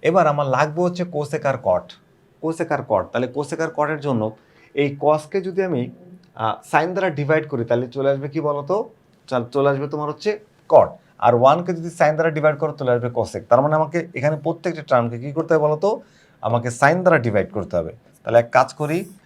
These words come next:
এখানে cos theta-কে ভাগ করে দিলাম sin theta দিয়ে, এই যে, প্লাস sin theta-কেও ভাগ করলাম sin theta দিয়ে, আর মাইনাস ওয়ান কে ভাগ করলাম কি দিয়ে বলো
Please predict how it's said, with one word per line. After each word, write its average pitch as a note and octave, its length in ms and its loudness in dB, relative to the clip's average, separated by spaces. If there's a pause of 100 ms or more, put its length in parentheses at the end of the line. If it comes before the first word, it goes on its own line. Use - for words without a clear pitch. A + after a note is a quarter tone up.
(140)
এখানে C3 300 -4
cos C3+ 340 4
theta-কে D3+ 680 -2 (280)
ভাগ A#2 260 -2
করে D#3+ 220 -2
দিলাম A2 320 2 (260)
sin A#2+ 260 2
theta G2+ 240 -4
দিয়ে, D2 160 -12 (280)
এই F#2+ 320 -4
যে, C#2 140 -14 (680)
প্লাস B2 420 6 (320)
sin B2+ 260 2
theta-কেও D#3+ 440 -4
ভাগ C#3 240 -2
করলাম A2 340 4 (360)
sin G#2+ 260 0
theta F2 180 -4
দিয়ে, D2+ 220 -12 (1080)
আর G2 260 2 (160)
মাইনাস A#2+ 560 2 (340)
ওয়ান B2 260 4
কে D#3 120 -6
ভাগ D3+ 260 -2
করলাম A2 360 0 (220)
কি C#3 180 -4
দিয়ে D3 120 -2
বলো C#3+ 200 2